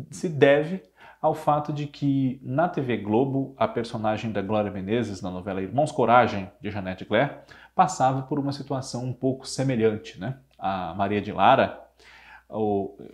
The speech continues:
mudava completamente a personalidade para Diana, e depois também surgiu a Márcia, e até certo ponto não se sabia, né, se eram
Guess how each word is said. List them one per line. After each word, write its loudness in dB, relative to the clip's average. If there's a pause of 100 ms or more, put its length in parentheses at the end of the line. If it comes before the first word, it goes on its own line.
(200)
mudava 4
completamente -4
a -4
personalidade -2
para -6
Diana, -2
e -10
depois -4
também -2
surgiu -2
a 0
Márcia, 2 (500)
e -4
até -2
certo -6
ponto -4
não -2
se -12
sabia, 0
né, -4
se -4
eram -6